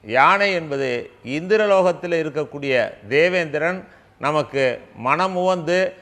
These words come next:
நமது நேர்மையை பாராட்டி, இந்த வீரத்தினுடைய அடையாளமாக குதிரை இருப்பதையும்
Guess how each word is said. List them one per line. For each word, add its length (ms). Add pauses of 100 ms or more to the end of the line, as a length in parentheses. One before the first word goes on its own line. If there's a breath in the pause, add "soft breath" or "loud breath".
(180 loud breath)
நமது 380
நேர்மையை 760
பாராட்டி, 680
இந்த 300
வீரத்தினுடைய 640
அடையாளமாக 880 (260)
குதிரை 360
இருப்பதையும் 640